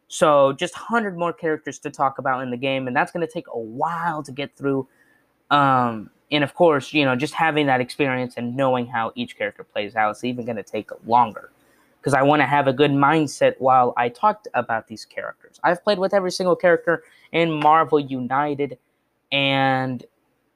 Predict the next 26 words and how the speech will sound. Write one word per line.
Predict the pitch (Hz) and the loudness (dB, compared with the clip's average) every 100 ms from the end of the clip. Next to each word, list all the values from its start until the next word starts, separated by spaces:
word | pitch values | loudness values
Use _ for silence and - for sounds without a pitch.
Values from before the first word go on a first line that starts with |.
| _ _ _ | _ _ _
you | 151 139 | -4 -2
know, | 123 | 0
we've | 123 139 | 0 0
been | 156 139 | 0 0
going | 139 135 135 | 2 0 0
in | 147 135 | -4 -2
depth. | 135 123 - | -2 -2 0
We're | 165 | 0
so | - - 214 | 0 2 2
close | 175 - 170 156 | 2 4 4 4
to | - | -2
finishing, | - - 147 139 - 139 135 127 _ _ _ - | -8 -6 -6 -6 -8 -8 -8 -12 _ _ _ -2
uh, | 131 120 107 - - | 0 0 -4 -10 -6
our | - 123 113 | -2 -2 -2
in | 139 135 | -6 -4
depth | 131 120 - _ - | 0 -2 -2 _ -10
with | 127 123 - | -6 -6 -6
this | 117 - | -10 -6
game, | 143 131 120 | -2 -2 -2
and | 113 | -2
hopefully | 185 208 190 160 127 131 | 0 0 4 2 2 -4
right | 165 196 208 165 | 0 2 2 0
when | 175 160 | 0 0
it | 160 | 0
ends, | 147 135 131 123 - _ _ _ _ _ _ _ _ | -2 0 -2 -6 -10 _ _ _ _ _ _ _ _
uh, | 131 127 117 107 - | 2 4 2 0 -4